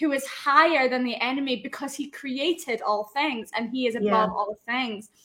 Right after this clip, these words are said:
Speaker 2: Mm-hmm.
Speaker 1: So as we decree this, I think we have to have that posture of, "God, oh, you so love me and you love my family, you love my community, you love my nation, you love us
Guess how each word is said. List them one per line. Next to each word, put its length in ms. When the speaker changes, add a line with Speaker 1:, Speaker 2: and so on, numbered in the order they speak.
Speaker 2:
Mm-hmm. 80
Speaker 1:
So 340
as 260
we 100
decree 360
this, 280
I 120
think 220
we 140
have 380
to 60
have 240
that 220
posture 480
of, 220
"God, 480
oh, 280
you 220
so 440
love 440
me 520
and 140
you 140
love 300
my 160
family, 500
you 240
love 300
my 260
community, 560
you 100
love 240
my 160
nation, 640
you 240
love 440
us 260